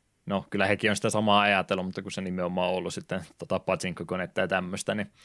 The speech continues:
se nyt vähän se, ö, hyvä u-,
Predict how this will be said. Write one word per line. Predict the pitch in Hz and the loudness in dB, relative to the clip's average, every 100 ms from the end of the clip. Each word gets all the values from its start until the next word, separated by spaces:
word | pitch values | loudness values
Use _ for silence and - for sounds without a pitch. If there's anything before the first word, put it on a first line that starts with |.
| - - - - _ _ _ | -20 -20 -20 -20 _ _ _
se | - - - 104 | -14 -10 -6 -6
nyt | 101 - | -6 0
vähän | 101 104 | 2 4
se, | 104 98 _ _ - - | 2 0 _ _ -10 -2
ö, | 101 98 - _ _ _ _ _ _ - | 0 -2 -4 _ _ _ _ _ _ -2
hyvä | 113 110 113 | 2 4 4
u-, | 123 | 0